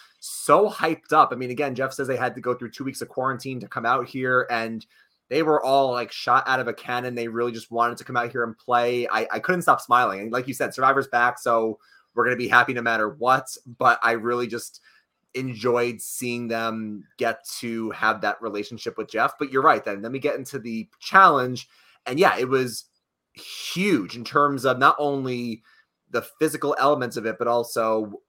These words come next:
the gameplay element that we're gonna get into that adds a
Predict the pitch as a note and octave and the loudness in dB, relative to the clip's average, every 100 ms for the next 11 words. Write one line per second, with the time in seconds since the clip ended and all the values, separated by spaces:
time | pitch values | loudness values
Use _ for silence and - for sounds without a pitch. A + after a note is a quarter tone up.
0 | - A2+ A#2 C#3+ C3 B2 A2 A2+ G#2+ G#2+ | -8 -4 -2 -4 -4 -4 -2 -2 -2 -6
1 | G2+ G#2+ G2+ G#2+ G#2 G2+ A2 A#2 A#2 - | -8 -8 -6 -6 -6 -4 -2 -4 -6 -8
2 | G#2+ G2+ G2+ G2 - G#2+ G#2 G#2+ G2+ | -6 -4 -4 -4 -8 -4 -4 -4 -10